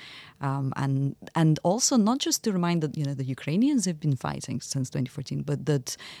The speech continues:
Russians have been tolerated as, uh, some kind of peace brokers that they've pretended to be since twenty fourteen, that they've enjoyed impunity, that they've benefited from war crimes that they've been perpetrated, and to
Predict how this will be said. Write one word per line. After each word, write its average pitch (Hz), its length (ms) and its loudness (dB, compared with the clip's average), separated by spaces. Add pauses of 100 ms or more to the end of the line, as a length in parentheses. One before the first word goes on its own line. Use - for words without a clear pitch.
Russians 165 480 4
have 156 160 -2
been 143 260 -2
tolerated 143 920 -4 (340)
as, 135 480 0
uh, 151 420 -4
some 139 240 0
kind 151 200 -2
of 139 180 -2 (120)
peace 208 180 2
brokers 139 560 -2
that 139 100 -4
they've 135 160 -6
pretended 127 520 -4
to 139 80 -6
be 139 200 -6
since - 280 -4
twenty - 260 -4
fourteen, - 340 -8
that 143 240 -6 (320)
they've 156 240 6
enjoyed 165 520 4
impunity, 185 760 0
that 123 240 -4
they've 131 260 0
benefited 165 560 2
from 139 280 -2
war 175 160 2
crimes 131 320 -2
that 123 220 -4
they've - 180 -8
been 127 140 -2
perpetrated, - 760 -8 (340)
and 170 200 4
to 190 120 0